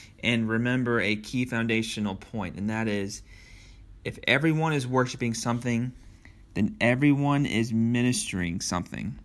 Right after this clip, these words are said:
And while ministering may sound like it's just a pastoral term,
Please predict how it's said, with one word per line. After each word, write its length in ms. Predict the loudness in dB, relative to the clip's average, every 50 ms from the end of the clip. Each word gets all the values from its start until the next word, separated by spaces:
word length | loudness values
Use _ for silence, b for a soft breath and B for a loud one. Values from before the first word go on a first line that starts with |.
| -20 -20 -20 -20 -20 -16 -10 -6
And 180 | -4 -2 0
while 200 | 2 2 2 2
ministering 580 | 2 0 -2 -2 -2 -4 -2 -2 0 0 2 2
may 160 | 2 0 0
sound 580 | -2 -2 -2 0 0 2 2 0 0 -2 -2 0
like 340 | 0 2 2 0 -2 -4 -6
it's 200 | -8 -6 -4 0
just 260 | 0 0 0 0 -4
a 60 | -4
pastoral 680 | -2 0 0 0 0 0 0 0 2 2 2 0 -2 -4
term, 580 | -4 -4 -2 0 0 0 0 0 -2 -4 B